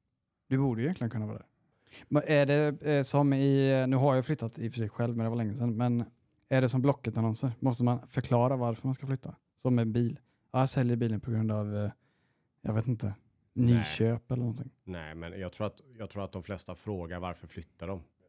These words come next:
Speaker 1: Men det är konstigt egentligen. Varför, varför måste man berätta det?
Speaker 2: Men man,
Speaker 1: Jag
Speaker 2: som
Speaker 1: får fly-
Speaker 2: köpare så kanske man är intresserad av varför drar de härifrån? Varför har de börjat fly?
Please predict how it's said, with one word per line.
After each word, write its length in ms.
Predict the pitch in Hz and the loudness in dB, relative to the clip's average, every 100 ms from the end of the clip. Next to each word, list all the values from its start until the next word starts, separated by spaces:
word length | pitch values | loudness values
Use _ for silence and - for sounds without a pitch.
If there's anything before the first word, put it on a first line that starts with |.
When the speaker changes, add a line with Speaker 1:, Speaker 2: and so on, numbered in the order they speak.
| - | -2
Speaker 1:
Men 120 | 139 | 2
det 80 | 147 | 2
är 20 | |
konstigt 280 | 156 196 143 | 2 0 2
egentligen. 400 | 160 143 117 147 | 0 0 -4 -2
Varför, 260 | 131 127 135 - 165 | -2 -2 -4 -10 -8
varför 260 | 139 120 127 | -6 -2 0
måste 260 | 127 120 | 0 0
man 160 | 123 120 | 0 0
berätta 320 | 117 117 - 104 | 0 -2 -2 -6
det? 160 | 127 - _ | -6 -10 _
Speaker 2:
Men 160 | 113 113 | -2 0
man, 140 | 113 | 0
Speaker 1:
Jag 80 | 120 | -4
Speaker 2:
som 220 | - 139 | 0 2
Speaker 1:
får 120 | 151 160 | 4 4
fly- 140 | 139 | 4
Speaker 2:
köpare 380 | 98 - 107 117 | 2 -2 -6 -4
så 80 | - | -6
kanske 200 | 120 113 | -6 -2
man 80 | |
är 40 | 117 | -4
intresserad 320 | 107 107 95 | -4 -4 -4
av 120 | 92 | -2
varför 300 | 101 98 - | -2 -2 -4
drar 320 | 90 92 90 | -6 -4 -2
de 140 | 95 85 | -2 -4
härifrån? 440 | 85 82 - 92 | -6 -8 -6 -4
Varför 200 | 95 98 | -4 -4
har 40 | 95 | -4
de 40 | |
börjat 140 | 92 | -4
fly? 420 | - - 98 87 | -6 -6 -6 -6